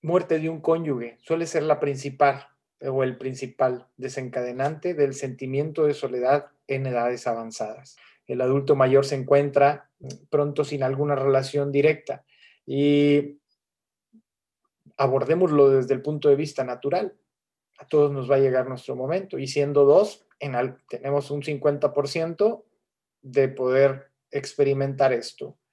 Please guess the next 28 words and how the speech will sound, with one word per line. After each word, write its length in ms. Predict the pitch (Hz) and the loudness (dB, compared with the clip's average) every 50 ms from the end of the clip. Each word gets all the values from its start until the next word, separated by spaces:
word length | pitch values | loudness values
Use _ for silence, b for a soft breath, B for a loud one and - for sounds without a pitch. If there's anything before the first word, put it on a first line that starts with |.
| _ _ _ _ _ _ _ _ _ _ _ _ _ _ _ _ _ _ | _ _ _ _ _ _ _ _ _ _ _ _ _ _ _ _ _ _
¿Por 140 | - 143 143 | -2 -2 0
qué 120 | 143 180 | 2 2
menciono 420 | 175 180 185 180 - 185 170 170 175 | 2 2 2 2 2 2 2 4 2
esto? 460 | 180 185 - - 139 127 117 - - - | 2 0 0 0 0 0 0 -2 -4 -4
Porque 220 | 143 139 - 143 | -4 -2 -2 -4
es 100 | 135 139 | -4 -4
importante 540 | 170 151 139 151 139 - 156 151 151 147 147 | -6 -6 -4 -4 -2 0 -2 -2 -2 -2 -2
también 340 | 143 139 139 139 147 156 147 | -2 -2 -2 -2 -4 -4 -6
que 100 | - 131 | -6 -8
sepamos 440 | 131 135 - 135 131 127 127 - - | -8 -4 -2 -2 -2 -2 -4 -6 -10
que 80 | 139 | -8
en 60 | 131 | -6
este 200 | 139 135 - 160 | -6 -4 -2 0
momento 420 | 147 143 143 143 143 147 143 170 160 | 2 2 2 2 0 -2 -2 -4 -2
tenemos 460 | - 143 143 143 143 143 143 - - | -2 -2 -2 -2 -4 -6 -8 -4 2
todas 480 | 143 143 143 143 139 131 135 - - - | 4 4 6 6 4 2 0 -6 -6 -2
las 240 | 135 135 127 - - 143 | -2 -2 -2 -2 -6 -10
herramientas 760 | - - 135 131 135 139 143 147 135 - 131 - - - - | -6 -6 -4 -2 -2 -2 -2 -2 -4 -6 -6 -8 -8 -8 -10
anteriores 540 | 131 131 131 139 131 135 135 131 131 131 - | -10 -6 -4 -2 2 2 2 2 0 -4 -6
que 120 | - 131 | -6 -6
mencionábamos 760 | 127 127 131 131 - 139 135 135 139 143 147 160 170 165 - | -6 -6 -8 -8 -6 -2 0 2 2 2 2 0 -4 -8 -2
para 460 | - - 135 131 135 143 151 143 - _ | 2 4 6 6 6 4 2 -2 -10 _
poder 520 | - 127 127 127 131 139 151 147 - - _ _ _ _ _ _ _ _ _ _ _ _ _ _ _ | -2 0 2 4 6 4 4 2 -2 -14 _ _ _ _ _ _ _ _ _ _ _ _ _ _ _
ayudarnos 960 | - 127 120 117 120 120 127 135 160 196 - 165 123 117 113 - - _ _ _ _ | -8 -6 -4 -4 0 2 4 4 4 2 0 -4 -6 -8 -10 -14 -20 _ _ _ _
a 100 | - 131 | -6 -6
mejorar 640 | 120 120 120 - - 123 120 117 120 120 120 - _ _ _ - | -6 -6 -6 -4 0 2 2 2 2 0 -4 -10 _ _ _ -8
esta 460 | 135 131 131 - _ - 131 127 - | -8 -8 -8 -6 _ -4 -4 -4 -4
sensación 840 | - - 139 131 123 - - 123 117 - - 143 143 147 143 139 | -8 -8 -8 -8 -6 -6 -6 -6 -4 0 2 2 2 2 0 -6